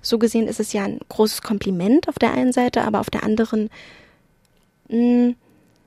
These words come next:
ich weiß nicht, ob ein Mensch wunschlos glücklich im Bett sein kann. <laughs> Also, das ist jetzt so die Frage ans Universum. <laughs> Keine Ahnung. Aber solange er sagt, dass wir meine Wünsche ausleben, ist das doch schön. Vielleicht inspiriert ihn das ja.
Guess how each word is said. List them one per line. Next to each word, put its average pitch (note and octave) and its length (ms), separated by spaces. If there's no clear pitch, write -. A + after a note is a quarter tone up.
ich A3 140
weiß A#3 180
nicht, B3 160
ob G3 60
ein G#3 140
Mensch G#3 340
wunschlos A3 500
glücklich A3+ 380
im G3+ 100
Bett G3+ 160
sein A3+ 280
kann. - 320
<laughs> - 200
Also, D4+ 280
das D4 220
ist - 180
jetzt A#3+ 140
so A#3+ 80
die G#3+ 100
Frage B3 440
ans G#3+ 200
Universum. A#3 760
<laughs> G#4+ 400
Keine A#3 260
Ahnung. B3 300
Aber A#3 160
solange B3 380
er A3 100
sagt, A3 260
dass G#3+ 120
wir G#3 60
meine G3+ 260
Wünsche B3 300
ausleben, A3 340
ist - 140
das - 80
doch G#3+ 120
schön. B3+ 220
Vielleicht G#3+ 320
inspiriert A#3 460
ihn A#3 120
das G#3 180
ja. G3+ 180